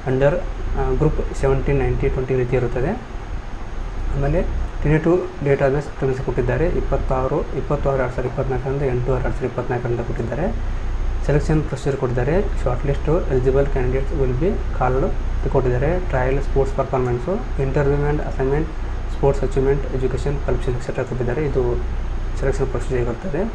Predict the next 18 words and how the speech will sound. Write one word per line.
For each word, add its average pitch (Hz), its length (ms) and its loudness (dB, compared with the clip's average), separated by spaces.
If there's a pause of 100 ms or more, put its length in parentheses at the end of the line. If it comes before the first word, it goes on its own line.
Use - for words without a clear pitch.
(400)
ಇದು 147 80 4
ಇಂಪಾರ್ಟೆಂಟ್ 139 360 4
ಅಂತ 135 100 -2
ಕೊಟ್ಟಿದ್ದಾರೆ. 127 520 0 (320)
ಆಮೇಲೆ 143 360 2
ಸರ್ಟಿಫಿಕೇಟ್, 139 480 0 (460)
state 143 280 2
of 135 120 0
education 131 340 0
ಕೊಟ್ಟಿದ್ದಾರೆ. 127 760 -2 (680)
ಇದನ್ನು 139 180 4
ಕೂಡ 139 120 2
ನಾವು 131 220 4
ಓದ್ಕೊಂಡು 135 360 2
ಅದು 131 120 0
ಸಲ್ಲಿಸಬೇಕು. 127 380 -4
ಇದು 170 80 -2
ಸುಮಾರು 151 400 2